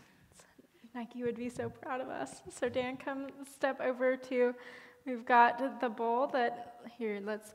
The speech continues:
so we can show everyone the cool thing of pouring the water. So in baptism, wa-, water is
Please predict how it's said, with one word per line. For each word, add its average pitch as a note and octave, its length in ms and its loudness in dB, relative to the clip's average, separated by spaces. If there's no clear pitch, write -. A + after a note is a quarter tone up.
so A3+ 100 -2
we A3+ 120 2
can A3+ 260 -6
show A3 300 -2
everyone G#3+ 500 -2
the G3+ 100 -4
cool G#3+ 300 -6
thing G#3+ 360 -6
of G3+ 320 -4
pouring G#3 340 -8
the G3 100 -6
water. F#3+ 380 -2
So C4 300 6
in C#4 160 2
baptism, C4 640 2
wa-, A3 180 -4
water A#3+ 760 0
is G#3+ 380 -4